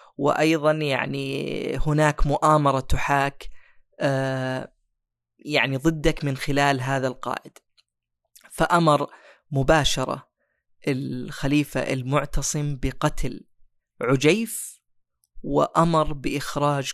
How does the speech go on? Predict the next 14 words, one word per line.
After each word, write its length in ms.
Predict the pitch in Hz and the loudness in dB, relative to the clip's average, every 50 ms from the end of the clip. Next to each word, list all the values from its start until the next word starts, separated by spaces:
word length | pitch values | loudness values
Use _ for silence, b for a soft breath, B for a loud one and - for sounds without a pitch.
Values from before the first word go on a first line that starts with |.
| - | -10
كل 640 | - - 170 180 208 214 214 214 208 208 190 - - - | -4 -2 0 0 0 0 0 0 0 -2 -4 -6 -6 -4
من 200 | 156 156 156 151 | -2 -2 -2 -2
سجنهم 880 | - - - 151 143 160 151 151 147 139 131 135 143 143 147 143 143 139 b b b b b | -4 -4 -4 -4 -2 -2 -2 -2 -2 -4 -4 -4 -4 -4 -4 -6 -8 -10 b b b b b
هذا 340 | b - 143 143 143 131 147 | b 0 2 2 2 2 0
القائد، 560 | 139 139 - - 123 123 - - - - - - _ _ _ _ _ _ _ _ _ _ _ _ - | -4 -4 -4 -4 -4 -4 -4 -6 -12 -14 -18 -20 _ _ _ _ _ _ _ _ _ _ _ _ -4
وبالطبع 600 | - 135 143 135 - - 156 156 156 165 143 - - _ _ _ _ _ _ _ _ _ _ | 0 0 0 0 2 0 0 2 2 2 0 0 -2 _ _ _ _ _ _ _ _ _ _
خرج 560 | - - - 170 151 143 143 139 - - - - _ _ _ - | -4 0 2 4 4 4 2 0 -2 -8 -12 -12 _ _ _ -4
من 220 | 156 151 147 143 127 | -2 0 0 0 0
ضمنهم 500 | 135 147 143 143 139 139 135 131 131 135 | 0 0 0 0 0 -2 -2 -2 -2 -4
الإسكافي 800 | 131 - - - - - - 180 160 170 165 - - 165 156 147 | -4 -6 -6 -8 -6 -2 2 2 4 2 2 2 2 2 2 2
اللي 180 | 139 131 139 135 | 0 -2 -4 -6
كان 480 | - - 147 135 135 139 139 139 143 - B B B B B | -4 -4 -2 0 0 0 -2 -4 -6 -10 B B B B B
في 240 | B - - 147 135 | B -4 -2 0 0
سجن، 540 | 127 - - 147 131 139 135 127 127 139 | 0 0 0 -2 -2 -2 -4 -4 -6 -8